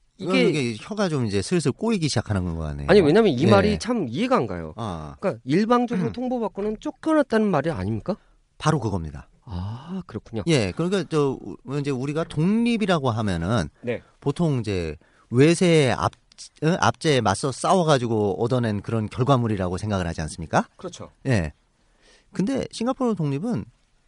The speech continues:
Speaker 1: 그게, 그런 게 아니고요. 완전히 그냥 일방적으로 쫓겨난 겁니다.
Speaker 2: 아, 그렇군요.
Speaker 1: 예.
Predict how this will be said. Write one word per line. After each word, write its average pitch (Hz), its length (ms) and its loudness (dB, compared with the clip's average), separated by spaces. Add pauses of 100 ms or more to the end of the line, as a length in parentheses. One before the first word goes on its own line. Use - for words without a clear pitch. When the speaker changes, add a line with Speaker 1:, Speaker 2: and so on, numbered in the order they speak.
(200)
Speaker 1:
그게, 147 300 -2
그런 196 300 0
게 247 80 -2
아니고요. 123 420 -2 (160)
완전히 175 400 -2
그냥 156 240 -6
일방적으로 147 680 -2
쫓겨난 269 380 2
겁니다. 80 360 -6 (960)
Speaker 2:
아, 127 580 -4
그렇군요. 123 720 -4
Speaker 1:
예. 76 300 -4